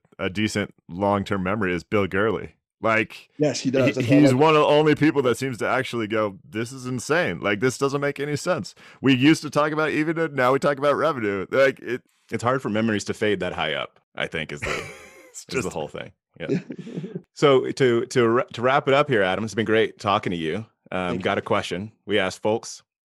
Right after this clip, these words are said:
Speaker 3: "What is your
Speaker 2: Yeah.
Speaker 3: dream retirement, and how does that differ from your life today?"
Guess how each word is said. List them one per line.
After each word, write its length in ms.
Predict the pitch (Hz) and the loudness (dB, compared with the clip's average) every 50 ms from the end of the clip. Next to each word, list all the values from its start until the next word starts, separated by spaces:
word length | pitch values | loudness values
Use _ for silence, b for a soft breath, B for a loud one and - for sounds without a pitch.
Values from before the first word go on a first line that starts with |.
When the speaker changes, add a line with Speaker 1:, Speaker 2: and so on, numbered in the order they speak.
| _ _ | _ _
Speaker 3:
"What 260 | - 101 104 117 127 | -10 -2 2 2 2
is 140 | 143 143 120 | 2 2 0
your 100 | 127 123 | 0 0
Speaker 2:
Yeah. 60 | 120 | 0
Speaker 3:
dream 400 | 107 104 107 113 113 117 117 113 | -2 -2 -2 0 0 0 0 0
retirement, 600 | 107 101 - - 110 101 104 104 92 92 113 - - _ _ _ | -2 -2 -2 -2 0 0 0 0 0 -2 -4 -6 -8 _ _ _
and 100 | - 101 | -8 -4
how 120 | 104 113 113 | -2 -2 -2
does 100 | 117 - | 0 2
that 140 | 113 104 90 | 0 0 2
differ 340 | 110 104 - - 113 107 | 0 -2 -2 -2 -4 -4
from 260 | 98 - 110 104 101 101 | -2 -2 -4 -2 -2 -2
your 100 | 98 98 | -2 0
life 160 | 98 98 98 - | 0 -2 -2 -2
today?" 220 | 117 120 117 110 | -4 -4 -4 -4